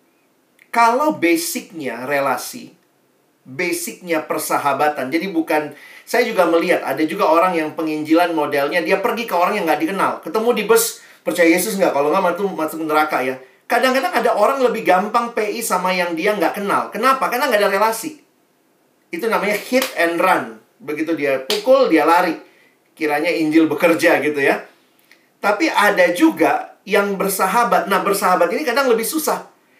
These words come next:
Karena kan besok kita ketemu, lusa kita ketemu, maunya atau satu kampus, satu kerjaan.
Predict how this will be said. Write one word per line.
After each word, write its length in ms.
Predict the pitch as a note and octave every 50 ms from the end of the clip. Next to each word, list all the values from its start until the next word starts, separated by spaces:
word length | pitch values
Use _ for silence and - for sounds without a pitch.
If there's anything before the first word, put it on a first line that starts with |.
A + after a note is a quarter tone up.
| _ _
Karena 160 | - A3 A3 B3+
kan 160 | C4 E4+ F4
besok 320 | - E3+ D#3+ - A3+ -
kita 240 | - G3 G3 F3+ -
ketemu, 480 | E3 D#3+ E3+ E3 D#3 D#3 E3 F3+ F3+ E3
lusa 240 | D#3 D3+ - F#3
kita 240 | E3+ F3 G3 F#3 F3+
ketemu, 480 | E3 F3 E3 - F3 E3+ F3 F3+ F#3 F3+
maunya 400 | E3+ D#3 D#3 D#3+ D#3+ E3+ G3 G3
atau 240 | E3+ E3 F3 F3 F3
satu 320 | E3 E3 D#3 D#3 E3 D#3+
kampus, 560 | D#3 D3+ D#3 F#3 F#3+ F#3 G3 G3 G3 - -
satu 160 | B2+ - -
kerjaan. 800 | E3 D#3 F3+ E3 D#3 C3+ D3+ - - - - F3+ F#3 F#3+ F#3+ -